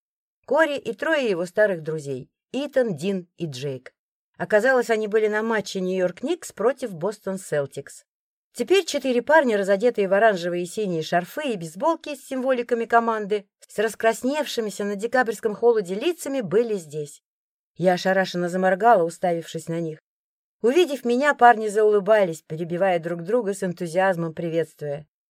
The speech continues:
Я тоже не смогла сдержать улыбку. Сто лет их не видела.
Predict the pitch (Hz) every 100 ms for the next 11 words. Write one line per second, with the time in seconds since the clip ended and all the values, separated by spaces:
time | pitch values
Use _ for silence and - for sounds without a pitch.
0 | _ _ _ 320 349 262 208 165 156 170
1 | 170 170 156 156 160 156 170 160 151 -
2 | 147 _ _ - 294 254 180 143 151 143
3 | 139 127 147